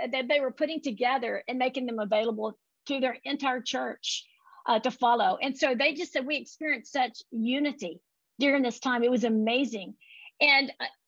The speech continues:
wouldn't that be wonderful if every church did that and they would experience it all the time? You know, because his,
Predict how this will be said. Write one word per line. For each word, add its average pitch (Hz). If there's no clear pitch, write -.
wouldn't 302
that 330
be 285
wonderful 262
if -
every 226
church 269
did 240
that 233
and 240
they 240
would 220
experience 220
it 220
all 202
the 214
time? 226
You 330
know, 320
because 311
his, 320